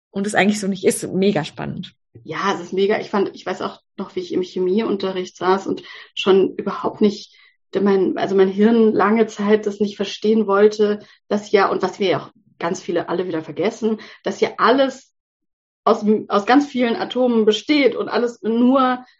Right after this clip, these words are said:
Speaker 2: also dass wir das Feststoffliche ja nur in unserer Wahrnehmung
Speaker 1: Mhm.
Speaker 2: feststofflich ist und am Ende also auf chemischer Ebene ja gar nicht, sondern
Speaker 1: Dass ja eigentlich für alle der Großteil Leere ist.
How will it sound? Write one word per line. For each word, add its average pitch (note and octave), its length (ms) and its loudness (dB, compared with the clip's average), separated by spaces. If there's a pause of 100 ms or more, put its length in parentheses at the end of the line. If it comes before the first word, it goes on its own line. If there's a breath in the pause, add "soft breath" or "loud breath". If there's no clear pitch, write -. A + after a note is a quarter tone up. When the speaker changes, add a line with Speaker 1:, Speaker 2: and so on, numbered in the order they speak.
Speaker 2:
also G#3+ 220 2
dass G#3+ 180 2
wir A3+ 80 8
das G#3 180 2
Feststoffliche A#3 1080 2
ja G#3+ 360 0
nur B3 160 4
in A#3+ 80 2
unserer G#3 300 2
Wahrnehmung F#3 540 4
Speaker 1:
Mhm. F#3+ 100 -2
Speaker 2:
feststofflich G3+ 560 0
ist A3+ 180 0
und F#3+ 140 -2
am D#3 140 -10
Ende G#3 380 -2
also G3+ 180 -4
auf - 100 -8
chemischer G#3+ 480 -4
Ebene G3+ 300 -2
ja G#3+ 120 -8
gar G#3 260 -6
nicht, G#3 160 -4
sondern G3+ 300 -6
Speaker 1:
Dass E3+ 160 -4
ja F#3 120 -4
eigentlich F#3+ 240 -2
für - 100 -6
alle G3+ 160 4
der F3+ 120 4
Großteil F#3+ 440 -4
Leere E3 560 2
ist. - 400 -6